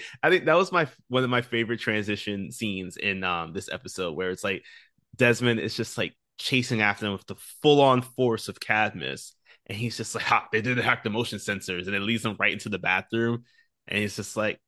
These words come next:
"I hacked the motion sensors." And I love that scene 'cause it just shows how smug of a character Robin is going to be throughout this series. Um, and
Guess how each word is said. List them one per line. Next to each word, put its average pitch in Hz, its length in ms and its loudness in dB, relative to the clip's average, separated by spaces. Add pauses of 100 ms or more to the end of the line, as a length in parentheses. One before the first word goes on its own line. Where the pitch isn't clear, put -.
"I - 160 2
hacked 151 180 0
the 165 60 2
motion 156 300 2
sensors." 113 560 0 (100)
And 127 100 2
I 131 180 6
love 143 460 2
that 127 200 0
scene 123 260 -4
'cause 117 140 -4
it 117 100 0
just 117 180 -4
shows 110 360 -2
how 113 140 2
smug 104 540 -2 (500)
of 107 360 0 (280)
a 107 60 -2
character 101 480 -2
Robin 95 380 -4
is 92 240 -6
going 90 200 -10
to 92 60 -12
be 90 260 -10
throughout - 340 -10
this - 180 -10
series. 95 520 -8 (720)
Um, 90 420 -2 (300)
and 104 500 -2